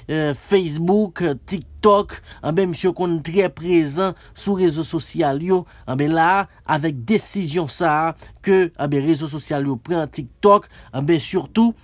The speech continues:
enben misye li menm li g on prezans, li te genyen kote l konn ap kominike, li p ap kapab fè sa ankò.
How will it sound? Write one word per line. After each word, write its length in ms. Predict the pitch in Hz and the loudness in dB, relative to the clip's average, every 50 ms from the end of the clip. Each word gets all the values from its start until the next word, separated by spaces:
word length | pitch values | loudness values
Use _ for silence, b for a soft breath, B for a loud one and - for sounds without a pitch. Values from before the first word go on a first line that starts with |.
| - - - | -20 -20 -8
enben 400 | - 151 156 160 214 220 226 214 _ _ - - - - - _ - - _ - - | -4 -2 2 4 4 4 4 0 _ _ -20 -20 -20 -20 -20 _ -20 -20 _ -8 -4
misye 400 | 143 175 196 - - 269 262 254 | -2 -2 -2 0 0 2 2 2
li 160 | 247 240 226 | 2 2 2
menm 340 | 233 247 262 269 269 269 240 - b b b b b b | 2 2 2 2 0 -4 -4 -6 b b b b b b
li 300 | 139 160 202 240 240 226 | 0 4 4 4 4 4
g 120 | 170 135 196 | 2 2 0
on 120 | 226 214 | 0 0
prezans, 500 | - - 170 214 196 170 143 165 180 151 - | -2 -2 2 2 4 4 2 0 -4 -4 -6
li 80 | 175 165 | -6 -2
te 140 | 143 175 170 | 0 0 0
genyen 360 | 156 156 156 151 170 196 180 - b b b b b | 2 0 0 2 2 0 0 -2 b b b b b
kote 160 | 165 170 180 | 0 2 2
l 80 | 170 165 | 2 2
konn 140 | - 156 147 | 0 0 -2
ap 100 | 131 - - | -2 -4 -2
kominike, 720 | - - 220 202 185 180 175 165 160 135 - 185 196 202 202 202 b b b b | 0 4 4 4 4 2 -2 -2 -4 -4 -2 0 2 2 2 0 b b b b
li 100 | 135 127 | -10 -10
p 220 | - - - 247 | -6 -2 0 0
ap 140 | 226 214 _ - | 0 0 _ -2
kapab 360 | 202 185 - 202 190 175 151 | -2 -2 0 0 -2 -2 -2
fè 160 | - - 170 147 | -4 -4 -4 -2
sa 160 | - 165 151 | -2 -2 -2
ankò. 280 | 143 143 123 - 117 | -2 -4 -6 -10 -14